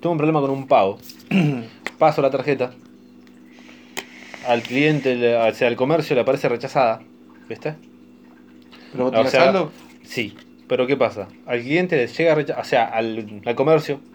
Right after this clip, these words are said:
Speaker 1: le aparece rechazado y a mí me lo descuenta. ¿Sabes cuánto tardaron en devolverme esa plata?
Speaker 2: ¿Cuánto?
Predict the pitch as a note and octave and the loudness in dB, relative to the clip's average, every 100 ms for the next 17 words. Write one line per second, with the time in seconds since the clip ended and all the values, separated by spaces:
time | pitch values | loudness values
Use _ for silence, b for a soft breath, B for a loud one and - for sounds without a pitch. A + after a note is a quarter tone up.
0 | - A#2+ C3+ D3+ D3+ D3 D3+ D#3+ F3+ - | -6 -2 0 0 0 -2 0 2 2 -4
1 | - - - B B B B - D3+ F3 | -20 -20 -20 B B B B -4 0 2
2 | F#3+ G3+ G#3+ - C#3 C3 C3 B2+ A2 F#2+ | 2 0 -2 -12 -4 0 0 0 -8 -10
3 | - - - - - - - - B B | -18 -20 -20 -20 -20 -20 -20 -20 B B
4 | B B B - D#3 F#3 - G3+ E3 C#3+ | B B B -4 -2 -2 -6 -10 -4 -2
5 | B2+ C#3 C#3 B2 A2 A2 A2+ A2 G2+ A#2 | -2 -4 -6 -4 -4 -6 -10 -12 -10 -10
6 | C#3+ - - - - - - - - - | -10 -14 -20 -20 -20 -20 -20 -20 -20 -20
7 | - - A2+ G#2+ | -20 -14 -14 -14